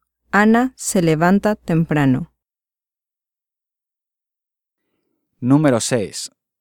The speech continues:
Speaker 2: Por la noche trabajamos.
Speaker 1: Número siete.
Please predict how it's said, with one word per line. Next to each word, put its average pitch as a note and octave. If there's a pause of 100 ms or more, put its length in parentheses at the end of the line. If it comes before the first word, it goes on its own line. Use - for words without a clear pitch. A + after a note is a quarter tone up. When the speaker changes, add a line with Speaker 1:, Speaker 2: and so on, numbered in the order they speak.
(760)
Speaker 2:
Por A#2
la G#2
noche B2+
trabajamos. F#2+ (3500)
Speaker 1:
Número G#3+
siete. -